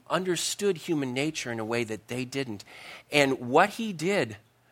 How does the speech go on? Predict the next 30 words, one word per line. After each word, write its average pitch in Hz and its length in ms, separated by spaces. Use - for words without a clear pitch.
was 120 280
as 113 140
effective 160 680
as 107 300
D 120 280
N 151 120
A 147 160
testing 131 440
that 107 140
wasn't 123 300
invented 117 440
for, 107 380
you 107 80
know, 98 200
almost 117 400
three 113 220
thousand 113 480
years 104 400
after 107 360
that. 87 280
That's 143 460
the - 120
kind 117 640
of 107 160
wisdom 107 640
that 107 240
God 117 360
had 110 180
given 104 260
Solomon. 110 680